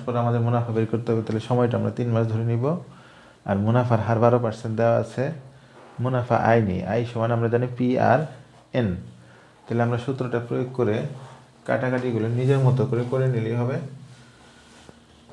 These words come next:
তো বন্ধুরা, আশা করি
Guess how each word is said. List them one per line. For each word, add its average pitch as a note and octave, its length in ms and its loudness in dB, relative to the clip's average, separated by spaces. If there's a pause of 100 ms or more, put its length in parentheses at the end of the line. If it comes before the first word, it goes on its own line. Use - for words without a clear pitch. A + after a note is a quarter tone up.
(680)
তো A2+ 100 -4
বন্ধুরা, A2+ 500 0 (1500)
আশা G#2+ 240 -2
করি G#2 400 2